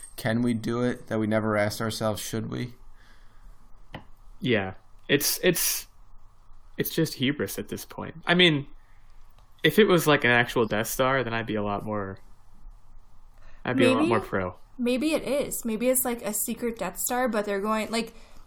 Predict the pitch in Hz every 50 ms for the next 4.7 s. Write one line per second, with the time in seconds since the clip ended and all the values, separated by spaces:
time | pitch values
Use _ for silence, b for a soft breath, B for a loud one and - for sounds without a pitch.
0 | b - - 277 233 294 302 302 - 339 349 339 330 302 - 254 254 247 247 226
1 | 240 - 247 247 254 - - 185 180 208 - 233 240 240 254 254 233 233 202 202
2 | 202 202 208 208 208 214 208 - 240 226 226 - - 240 226 226 - 233 196 202
3 | - - 196 165 180 185 - 220 226 - - - - - - - - - 277 277
4 | 262 233 240 233 - 233 220 202 - - - - -